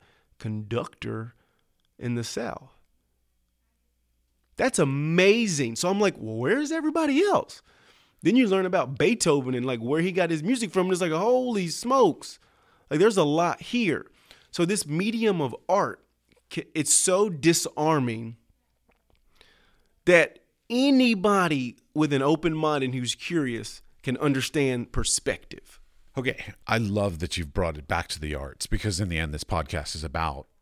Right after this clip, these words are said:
Speaker 2: uh, the arts industry, the arts world, whatever you wanna call it. So the, the thing that I,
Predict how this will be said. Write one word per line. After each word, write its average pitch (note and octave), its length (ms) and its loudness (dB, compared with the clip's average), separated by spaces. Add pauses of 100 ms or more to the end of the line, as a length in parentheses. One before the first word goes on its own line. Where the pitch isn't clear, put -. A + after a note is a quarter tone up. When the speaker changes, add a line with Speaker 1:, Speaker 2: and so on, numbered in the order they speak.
(280)
Speaker 2:
uh, F#2 120 -6
the F2+ 160 -6
arts F2 400 -2
industry, E2 540 -6
the D2+ 120 -4
arts D2 220 -10
world, E2 420 -4
whatever D2 240 -8
you C#2+ 100 -10
wanna C2+ 140 -14
call C2+ 280 -14
it. - 200 -20
So F#2 220 -8 (420)
the, G#2 520 -2 (180)
the G2 240 -8
thing F#3 320 -4
that E3+ 140 -2
I, G2+ 140 -4